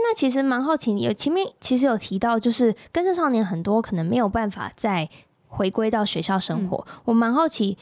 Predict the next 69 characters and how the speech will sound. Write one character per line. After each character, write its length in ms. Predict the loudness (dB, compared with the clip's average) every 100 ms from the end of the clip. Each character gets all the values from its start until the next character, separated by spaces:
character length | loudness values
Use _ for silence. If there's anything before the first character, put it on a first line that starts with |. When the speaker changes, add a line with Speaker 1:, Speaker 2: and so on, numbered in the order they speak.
| -8
Speaker 1:
因 180 | -2 2
为 160 | 2 2
这 120 | 0
样 80 | -2
他 100 | 0
们 80 |
就 220 | 2 2 2
逼 180 | 0
迫 140 | 0 0
他 80 | 0
们 120 | -2
可 120 | -4
能 120 | -4
要 140 | -2 -4 -4
进 220 | -2 0
入 160 | 2
职 240 | 2 -2 -4
场。 160 | -4 -4
Speaker 2:
嗯。 260 | -4 -2 -2
Speaker 1:
那 180 | -2 -4 -6 -2
为 100 | 0
什 160 | 0
么 140 | 2 2
会 160 | 2
有 180 | 0 0
这 160 | 0 2
种 220 | 2 -2
没 140 | -2 0
有 100 | 2
办 220 | 2 0
法 140 | -2 -2
再 120 | -2
进 220 | 0 0
入 160 | 0 0
学 220 | -4 -6
校？ 200 | -4 -4
Speaker 2:
嗯。 400 | -4 -4 -6 -10 -18 _ _
Speaker 1:
然 80 | -4
后 80 | -2
他 160 | -2
们 240 | -2 -2 -4 -8 -18 -10
没 140 | -2 0
有 80 | 0
毕 280 | 0 2
业 140 | 4 2
的 100 | 0
情 180 | -2 -2
况 240 | 0 2
下， 120 | 2
他 140 | 0 0
们 120 | 2
在 120 | 0
职 120 | -2
场 200 | -2 0
上 120 | 0 2
的 80 |
选 220 | 2 0 -2
择 140 | -2
不 80 | 0
就 100 | 0
变 160 | 0
得 80 | 0
更 180 | 0 0
局 220 | -2 -4
限 240 | -2 -2 -2
了 60 | -4
吗？ 100 | -2
Speaker 2:
嗯， 340 | 0 0 -2 -4
嗯， 260 | -2 -4